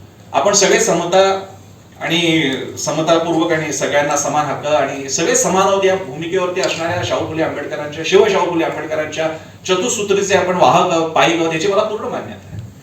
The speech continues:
पण तरी सुद्धा मा-, महाराष्ट्रातला मराठा समाज हा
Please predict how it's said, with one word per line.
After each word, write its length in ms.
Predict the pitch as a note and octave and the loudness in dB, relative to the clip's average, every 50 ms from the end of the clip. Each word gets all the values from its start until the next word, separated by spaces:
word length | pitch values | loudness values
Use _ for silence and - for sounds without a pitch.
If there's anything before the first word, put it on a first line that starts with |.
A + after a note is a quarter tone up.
| - - - - - - - | -20 -20 -20 -20 -14 -6 0
पण 220 | A#3+ A#3 A#3 A#3 | 2 2 2 4
तरी 220 | A3 G#3+ - - - | 4 4 4 4 2
सुद्धा 340 | - B3 G#3 - - - | -2 -2 0 2 4 4
मा-, 320 | - F3+ E3+ D#3+ D#3+ D#3 D3 | 4 2 2 0 2 0 2
महाराष्ट्रातला 560 | - - G#3 G#3+ G3 G3 G3+ G#3 G3+ G#3 G3+ | 2 2 2 2 0 2 2 2 2 2 0
मराठा 360 | F3+ E3 D3 - - F#3+ F#3 | 0 2 2 0 2 2 0
समाज 400 | - - - - E3 F#3 - - | 0 0 0 -2 0 0 0 2
हा 360 | F#3 G3+ A3+ A3+ - - - | 4 4 4 4 2 -2 -8